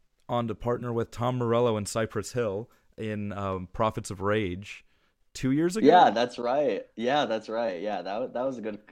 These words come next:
Speaker 2: uh, collaboration too. That was pretty
Speaker 1: Yeah.
Speaker 2: cool.
Speaker 1: They, they
Speaker 2: I don't know when that came out.
Speaker 1: I think it was twenty seventeen, so three years ago now. Um, uh, and they put out just a self-titled album. And, like, I mean,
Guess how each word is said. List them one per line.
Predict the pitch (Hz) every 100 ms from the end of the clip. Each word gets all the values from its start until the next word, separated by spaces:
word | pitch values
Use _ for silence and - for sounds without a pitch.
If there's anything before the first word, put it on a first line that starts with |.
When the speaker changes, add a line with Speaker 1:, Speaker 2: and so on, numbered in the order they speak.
| _
Speaker 2:
uh, | 90 90
collaboration | 107 98 98 92 95 87
too. | 82 90 80 -
That |
was | 392
pretty | 415 285
Speaker 1:
Yeah. | 104
Speaker 2:
cool. | 92 76 - _ -
Speaker 1:
They, | 139 151 117
they | -
Speaker 2:
I | 165
don't | 143
know | 147
when | 98
that | - -
came | 82 _ -
out. | 76
Speaker 1:
I | 139
think | 226
it |
was | 262 -
twenty | 220 208
seventeen, | 196 202 190 165 170 147
so | 131
three | 107 127 120
years | 107 95
ago | 92 92
now. | 87 85 85 -
Um, | 98 92 95 101 - _ _ _ _ _
uh, | 107 98 87 85 _ -
and | 120
they | 131
put | 165 147
out | 135 - -
just | 117 117
a | 113
self-titled | - 113 - 117 113 98
album. | 90 92 95 95 98 _ _ _ _ _
And, | 165 180
like, | 180 175 -
I | 156
mean, | 165 160 156 160